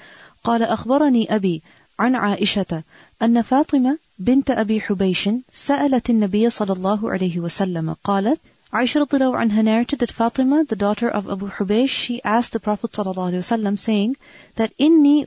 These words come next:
أستحاض فلا أطهر." I have istihada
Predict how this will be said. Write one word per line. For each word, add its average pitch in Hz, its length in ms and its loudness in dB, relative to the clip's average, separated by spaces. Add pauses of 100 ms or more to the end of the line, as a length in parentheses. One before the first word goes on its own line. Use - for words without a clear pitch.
أستحاض 214 680 -2
فلا 196 380 0
أطهر." 165 460 -2 (520)
I 262 520 0 (140)
have 214 240 -2
istihada 226 720 0